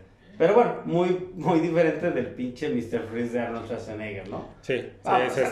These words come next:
Speaker 1: que
Speaker 2: estrellaron
Speaker 1: sigue, ¿no?
Speaker 2: todos.
Speaker 1: A la chingada con
Speaker 2: La,
Speaker 1: Clooney.
Speaker 2: la siguiente es una película que no tiene tanto éxito, o sea, como que pasa muy... No, no tuvo éxito en taquilla, pero es buena, la de End of Days,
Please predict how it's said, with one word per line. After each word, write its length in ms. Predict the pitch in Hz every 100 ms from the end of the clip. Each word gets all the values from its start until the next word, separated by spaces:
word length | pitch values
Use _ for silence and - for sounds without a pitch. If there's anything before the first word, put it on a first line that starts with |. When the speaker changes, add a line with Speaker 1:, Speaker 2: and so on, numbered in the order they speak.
| 123
Speaker 1:
que 60 |
Speaker 2:
estrellaron 300 | 117 117 113
Speaker 1:
sigue, 180 | 113 113
¿no? 80 | 98
Speaker 2:
todos. 120 | -
Speaker 1:
A 80 | -
la 140 | 117 -
chingada 500 | 151 139 160 151 -
con 160 | 120
Speaker 2:
La, 160 | 117 -
Speaker 1:
Clooney. 600 | 151 185 143 127 110 -
Speaker 2:
la 140 | 143 147
siguiente 400 | 170 185 214 247
es 160 | 233
una 240 | 220 226 226
película 680 | 143 151 151 160 175 185 -
que 100 | 139
no 200 | 160 180
tiene 260 | 190 196
tanto 400 | 196 175 180 180
éxito, 760 | 170 170 170 - 175 185 185 156
o 60 |
sea, 180 | - -
como 160 | 139 127
que 100 | 127
pasa 360 | - 143 156
muy... 500 | 147 139 143 143 131
No, 160 | 123 147
no 220 | 143 160 180
tuvo 180 | 185
éxito 260 | - 202 185
en 100 | 131
taquilla, 480 | 117 - 135 180 -
pero 160 | 120 139
es 120 | -
buena, 360 | 127 143 147 110
la 160 | 104
de 180 | 107 113
End 160 | 127 131
of 180 | 123
Days, 440 | 117 120 180 -